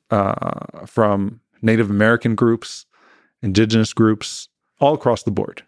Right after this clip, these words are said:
right? Christians, Jews, Muslims. I've never seen more diversity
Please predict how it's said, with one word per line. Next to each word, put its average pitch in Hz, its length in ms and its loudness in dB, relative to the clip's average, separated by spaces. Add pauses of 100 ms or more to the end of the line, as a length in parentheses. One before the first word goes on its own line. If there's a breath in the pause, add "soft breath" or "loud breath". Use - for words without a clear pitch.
right? - 280 -2
Christians, 123 560 0
Jews, 110 460 0
Muslims. 107 580 -2 (960 soft breath)
I've 107 120 0
never 135 220 4
seen 123 240 2
more 110 180 4
diversity 95 640 -2